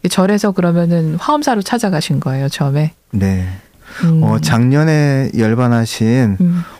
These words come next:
Speaker 2: 화엄사 조실이신 금성당 명선 대종사님,
Speaker 1: 네.
Speaker 2: 어, 그분을 처음 찾아가서 뵀습니다.
Speaker 1: 그렇군요.
Speaker 2: 예.
Speaker 1: 우리 큰 스님께서 뭐라고 하시던가요? "저 출가하고 싶습니다." 하시니까.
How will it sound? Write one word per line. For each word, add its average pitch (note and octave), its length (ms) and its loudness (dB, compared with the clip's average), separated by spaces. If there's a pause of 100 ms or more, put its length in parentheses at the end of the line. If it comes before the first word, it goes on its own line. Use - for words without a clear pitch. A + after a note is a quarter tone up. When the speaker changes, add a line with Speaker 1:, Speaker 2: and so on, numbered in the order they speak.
Speaker 2:
화엄사 C3+ 560 0
조실이신 B2+ 960 0 (220)
금성당 A2+ 760 0
명선 A2 600 0
대종사님, G2 880 -2
Speaker 1:
네. D#3+ 300 0 (380)
Speaker 2:
어, F2+ 560 -4
그분을 A2 640 -2 (380)
처음 C#3 520 -4
찾아가서 A2+ 540 -4
뵀습니다. F#2 760 -4
Speaker 1:
그렇군요. C#3+ 800 -4
Speaker 2:
예. F#2 260 -2 (260)
Speaker 1:
우리 F#3+ 120 0
큰 C#4 160 -4
스님께서 A#3+ 480 -2
뭐라고 D#3+ 360 0
하시던가요? D#3 680 -2
"저 - 120 -4
출가하고 G3 460 -2
싶습니다." D#3+ 840 -2
하시니까. E3+ 560 -6